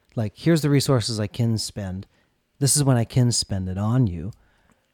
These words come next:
Time management, honestly, is a proactive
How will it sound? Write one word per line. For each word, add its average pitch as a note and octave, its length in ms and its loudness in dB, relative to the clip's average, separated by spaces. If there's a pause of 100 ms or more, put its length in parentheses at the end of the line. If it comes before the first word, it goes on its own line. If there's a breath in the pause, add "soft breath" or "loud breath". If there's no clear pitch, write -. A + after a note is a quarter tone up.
(100)
Time G3+ 260 4
management, D#3+ 520 6
honestly, D#3+ 640 2
is B2+ 200 -2
a B2 80 -2
proactive C#3+ 720 2